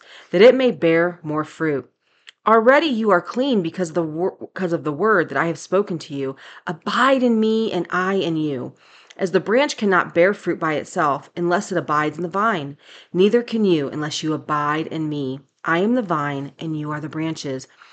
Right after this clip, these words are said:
Whoever abides in me and I in him, he it is that bears much fruit. For apart from me, you can do nothing. If anyone does not abide in me, he is thrown away like a branch and withers, and the branches are gathered,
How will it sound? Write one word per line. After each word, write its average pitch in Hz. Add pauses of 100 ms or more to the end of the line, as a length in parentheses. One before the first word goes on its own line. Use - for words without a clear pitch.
(320)
Whoever 170
abides 214
in 220
me 151
and 139
I 151
in 170
him, 143 (120)
he 156 (560)
it 165
is 143
that 143
bears 151
much 135
fruit. 156 (600)
For 180
apart 190
from 226
me, 147
you 196
can 180
do 139
nothing. 139 (500)
If 185
anyone 269
does 202
not 196
abide 185
in 240
me, 262
he 196
is 160
thrown 175
away 160
like 139
a 143
branch 143
and 160
withers, 151
and 160
the 143
branches 175
are 185
gathered, 139